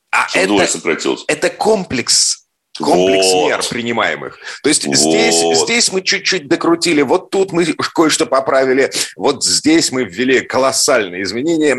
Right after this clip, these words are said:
Speaker 1: а, а, и в результате, значит,
Speaker 2: Мгм.
Speaker 1: а, семь лет назад было пять человек, погибших в Д Т П на сто тысяч населения, а сейчас в два раза меньше, два и восемь.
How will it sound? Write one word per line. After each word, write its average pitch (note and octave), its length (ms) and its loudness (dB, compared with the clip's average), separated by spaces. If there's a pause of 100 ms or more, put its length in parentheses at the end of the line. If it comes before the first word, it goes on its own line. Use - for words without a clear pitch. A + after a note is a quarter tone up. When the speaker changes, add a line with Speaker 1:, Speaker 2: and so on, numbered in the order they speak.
(180)
Speaker 1:
а, G#2+ 380 2
а, G2+ 320 0
и G2 80 -8
в E2+ 80 -12
результате, F2 800 -2 (320)
значит, F2 280 2
Speaker 2:
Мгм. D2 340 2
Speaker 1:
а, G#2+ 400 0 (500)
семь C#3+ 300 2
лет A#2+ 180 2
назад E2+ 480 -4 (400)
было A#2 560 2 (100)
пять F3 380 0 (540)
человек, G#2 440 2
погибших F#2 480 -2
в D#2 80 -8
Д G#2+ 120 2
Т G#2+ 100 2
П A#2 160 0
на F#2+ 140 -2
сто G#2+ 200 0
тысяч - 380 -2
населения, F#2 600 -2 (520)
а - 80 -4
сейчас C#3+ 280 -2
в D#2+ 120 -10
два F2+ 160 0
раза G2 220 0
меньше, E2 320 -4
два G#2+ 240 0
и G#2 40 4
восемь. F2 380 -2